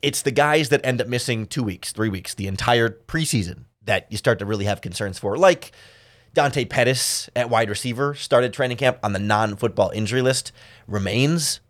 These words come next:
on the non-football injury list. I don't think we've actually gotten much concrete information on what he's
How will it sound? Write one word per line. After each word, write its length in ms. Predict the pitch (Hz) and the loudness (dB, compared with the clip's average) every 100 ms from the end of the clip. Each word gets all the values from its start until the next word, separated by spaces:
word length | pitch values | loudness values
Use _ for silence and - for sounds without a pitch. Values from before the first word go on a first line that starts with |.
| _ | _
on 120 | 135 143 | 0 0
the 60 | |
non-football 600 | 131 135 147 160 - 147 | 2 2 2 0 4 4
injury 240 | 143 139 151 | 4 0 0
list. 160 | 165 - | 0 0
I 40 | |
don't 100 | 135 | -2
think 140 | 151 | 0
we've 120 | 139 113 | 0 0
actually 280 | 113 - | -2 -2
gotten 420 | 101 110 123 117 98 - - - | 0 0 0 -6 -6 -12 -20 -8
much 260 | - 117 - | -2 -2 -2
concrete 480 | 117 117 127 117 | -4 -4 -4 -4
information 440 | 120 107 107 117 147 | -6 -4 -2 0 0
on 160 | 107 | -2
what 160 | 101 - | 0 -2
he's 260 | 110 101 | -4 -8